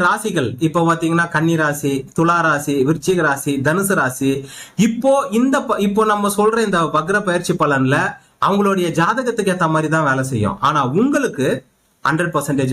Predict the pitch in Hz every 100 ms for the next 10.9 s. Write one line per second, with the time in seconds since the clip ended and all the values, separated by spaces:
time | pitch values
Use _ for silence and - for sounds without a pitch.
0 | 107 98 - 82 - _ - 160 147 190
1 | 208 - _ _ _ _ - 220 269 -
2 | _ 160 175 202 196 196 170 170 165 165
3 | 170 175 156 165 160 156 170 151 143 170
4 | 160 151 135 147 180 202 190 151 147 131
5 | 143 139 123 127 _ - - _ - -
6 | 170 170 160 185 196 196 185 185 - -
7 | - 190 190 180 175 185 180 170 151 151
8 | 165 165 151 143 156 160 165 180 165 151
9 | 175 175 156 151 135 143 143 - _ _
10 | _ _ _ _ - 156 190 180